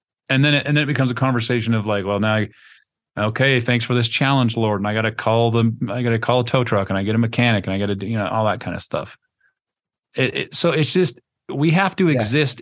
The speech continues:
Speaker 1: in, we, we, we, we have to, like, by the law of nature, again, even, even invoking the law of nature, I'm, I'm, I'm making some kind of claim here,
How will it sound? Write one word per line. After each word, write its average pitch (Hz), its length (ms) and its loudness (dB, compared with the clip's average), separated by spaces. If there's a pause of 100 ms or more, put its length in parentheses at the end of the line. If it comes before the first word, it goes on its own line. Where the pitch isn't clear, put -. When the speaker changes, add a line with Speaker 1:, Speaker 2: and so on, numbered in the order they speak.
Speaker 1:
in, 123 260 0
we, 147 220 0
we, 151 160 -2
we, 160 360 0
we 156 120 2
have 175 480 -2
to, 127 400 2 (1000)
like, 123 240 -2 (640)
by 131 140 2
the 123 80 2
law 139 420 2
of 107 140 -2
nature, 113 580 -2 (220)
again, 127 480 0
even, 147 480 0 (100)
even 151 460 2
invoking 135 540 0
the 117 60 0
law 120 260 2
of 107 100 -4
nature, 127 340 0
I'm, 101 260 0
I'm, 107 200 0 (100)
I'm 110 220 0
making 117 400 2
some 117 180 0
kind 110 140 0
of 92 80 -4
claim 131 260 0
here, 90 220 -4